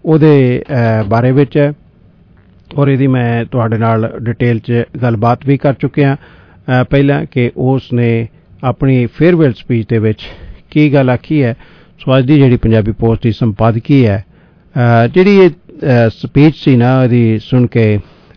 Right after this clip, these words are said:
ਅਹ, ਇਸ ਲੜਕੀ ਦੀ ਸਪੀਚ ਸੁਣ ਕੇ ਸਾਹਿਬ ਸ਼੍ਰੀ ਗੁਰੂ ਨਾਨਕ ਦੇਵ ਜੀ ਦਾ ਇੱਕ, ਅਹ, ਸ਼ਬਦ ਹੈ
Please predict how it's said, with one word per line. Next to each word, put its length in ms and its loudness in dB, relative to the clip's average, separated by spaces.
ਅਹ, 600 -4
ਇਸ 220 0
ਲੜਕੀ 280 -2
ਦੀ 120 2
ਸਪੀਚ 280 -2
ਸੁਣ 200 -2
ਕੇ 300 -2
ਸਾਹਿਬ 180 2
ਸ਼੍ਰੀ 180 -2
ਗੁਰੂ 160 2
ਨਾਨਕ 340 2
ਦੇਵ 160 0
ਜੀ 100 0
ਦਾ 120 0
ਇੱਕ, 240 -2
ਅਹ, 460 -2
ਸ਼ਬਦ 380 -2
ਹੈ 180 0